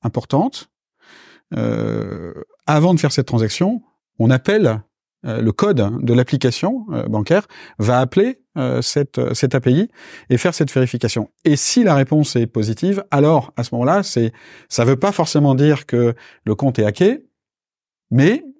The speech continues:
ça peut être, euh, une alerte. Et donc dans ce cas-là, on prend les précautions. Voilà.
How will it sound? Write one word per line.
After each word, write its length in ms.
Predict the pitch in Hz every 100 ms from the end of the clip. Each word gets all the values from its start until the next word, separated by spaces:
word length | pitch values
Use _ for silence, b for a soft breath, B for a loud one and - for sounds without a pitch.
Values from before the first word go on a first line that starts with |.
| _ 262
ça 180 | - 127
peut 180 | 151
être, 160 | 185 -
euh, 360 | 147 139 139 143
une 100 | 170
alerte. 360 | 185 - - _ _ _
Et 160 | 143 120
donc 200 | 131 131
dans 80 | 117
ce 60 |
cas-là, 180 | - 139
on 80 | 175
prend 140 | -
les 80 | 147
précautions. 400 | 139 131 - 104 _ _ _ _ -
Voilà. 200 | 98